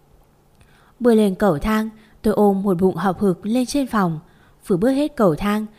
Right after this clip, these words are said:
tôi chợt giật bắn người vì nhìn thấy mình trong gương.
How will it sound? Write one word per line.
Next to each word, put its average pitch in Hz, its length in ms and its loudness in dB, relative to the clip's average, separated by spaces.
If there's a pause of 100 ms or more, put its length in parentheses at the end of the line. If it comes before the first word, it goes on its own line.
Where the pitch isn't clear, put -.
(180)
tôi 220 120 0
chợt 196 160 0
giật 180 300 -4
bắn 175 240 -4
người 208 300 2 (280)
vì 240 80 -2
nhìn 214 180 0
thấy 196 160 -2
mình 202 280 -4
trong 214 260 -2
gương. 226 280 2